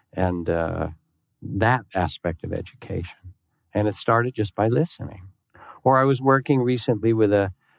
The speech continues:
with a very famous playwright in America who was worried because her son, who was now in his forties, was an artist painter who didn't sell very many paintings, and she'd been supporting him, and should,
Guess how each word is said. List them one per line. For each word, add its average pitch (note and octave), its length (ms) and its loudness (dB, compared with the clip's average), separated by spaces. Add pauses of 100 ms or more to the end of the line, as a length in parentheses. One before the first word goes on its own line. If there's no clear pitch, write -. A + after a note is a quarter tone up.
(120)
with G#2+ 140 2
a G2+ 80 2
very B2+ 440 4
famous G#2 460 0
playwright D#2 600 0
in C#2+ 140 -10
America D2+ 600 -6 (1300)
who C3 160 2
was A#2+ 240 2
worried A#2+ 560 4
because F#2+ 1080 0
her F#2+ 220 0
son, F#2+ 680 0 (420)
who F#2+ 200 0
was F#2 220 0
now F2+ 300 0
in E2+ 80 -6
his E2+ 140 -8
forties, G2+ 680 -2
was F#2 220 -4
an F#2 120 -4
artist A2+ 460 0 (600)
painter G#2 500 0
who A2 120 0
didn't B2+ 260 0
sell A2+ 200 2
very G2+ 220 0
many F#2+ 260 0
paintings, F2+ 540 -2
and F2 120 -2
she'd F2+ 200 -2
been G2+ 160 2
supporting F#2 580 -2
him, F#2 200 -2
and F2+ 200 -6 (380)
should, B2+ 300 0